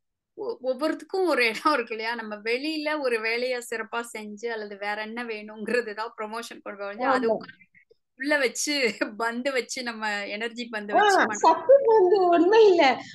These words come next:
Speaker 2: உண்மையில அது எவ்வளவு பெரிய ஒரு இதுன்னு நான் என்னன்னு கேட்டா அது ஒரு, என்ன சொல்றது, அது தெரியல. அது செய்து பார்க்கலாம். ஒரு meditation அப்படிங்கிற ஒரு இதுல தான் போறேன். ஆனா இப்போ நான் அந்த meditation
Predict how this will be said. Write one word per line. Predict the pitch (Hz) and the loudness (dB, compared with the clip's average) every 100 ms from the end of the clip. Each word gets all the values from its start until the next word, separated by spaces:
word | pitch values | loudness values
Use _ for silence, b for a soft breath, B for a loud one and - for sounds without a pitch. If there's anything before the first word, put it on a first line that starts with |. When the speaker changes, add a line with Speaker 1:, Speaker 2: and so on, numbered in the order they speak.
| B | B
Speaker 2:
உண்மையில | 269 302 453 440 | 6 8 8 8
அது | 320 254 247 | 8 6 4
எவ்வளவு | 240 403 480 | 6 6 6
பெரிய | 453 359 311 294 | 4 4 6 4
ஒரு | 269 240 | 4 2
இதுன்னு | 240 240 359 339 269 523 554 - | 0 0 0 2 2 2 -2 -8
நான் | - 220 | -6 -2
என்னன்னு | 220 262 466 480 | -2 0 0 0
கேட்டா | 480 302 381 370 | -2 -2 0 0
அது | 277 247 | 0 -2
ஒரு, | 233 208 180 165 143 95 92 _ _ _ _ _ - | -4 -4 -6 -8 -10 -14 -16 _ _ _ _ _ -4
என்ன | 277 587 | -2 -2
சொல்றது, | 554 269 220 214 | -2 -4 -4 -6
அது | 196 208 190 | -6 -6 -2
தெரியல. | 370 571 440 | 0 2 0
அது | - 214 269 | -2 -4 -2
செய்து | 302 311 370 - | 0 0 0 0
பார்க்கலாம். | 320 320 339 302 311 311 B B - | 0 0 -2 0 0 -2 B B -8
ஒரு | 247 | -6
meditation | 269 262 302 302 311 302 311 277 - | -4 -4 -6 -6 -6 -4 -4 -4 -4
அப்படிங்கிற | 190 - 311 349 359 330 | -8 -6 -2 0 2 4
ஒரு | 285 285 | 4 4
இதுல | 277 277 | 2 0
தான் | 339 | 0
போறேன். | 311 262 | 0 0
ஆனா | 254 339 | 0 -2
இப்போ | 320 285 - - 453 | -2 -4 -4 -2 2
நான் | 339 277 | 2 0
அந்த | 269 | -4
meditation | 254 302 370 370 392 311 | -4 -4 -2 -2 -2 -6